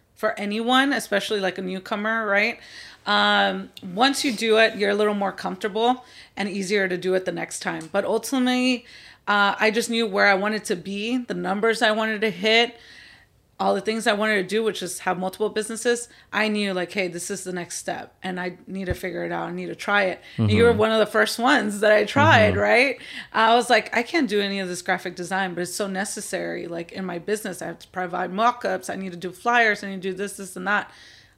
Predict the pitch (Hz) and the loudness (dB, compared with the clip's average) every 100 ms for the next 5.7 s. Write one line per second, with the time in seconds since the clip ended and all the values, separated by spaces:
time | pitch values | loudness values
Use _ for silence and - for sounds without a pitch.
0 | - 226 254 254 208 185 190 - - 202 | 0 2 2 0 0 0 0 -2 -6 -2
1 | 233 233 190 185 170 - 190 170 175 202 | 2 0 -2 -8 -10 -6 -6 -4 -4 -4
2 | 180 - - - - 208 247 269 269 254 | -4 -8 -18 -20 -6 -2 2 2 0 -4
3 | - 220 202 214 - 202 185 185 185 190 | -2 0 0 -2 0 2 0 0 -8 -6
4 | 180 175 170 170 175 175 175 175 170 160 | -6 -6 -8 -8 -10 -8 -6 -6 -8 -12
5 | 160 - 165 - 170 165 160 | -12 -8 -10 -10 -12 -12 -12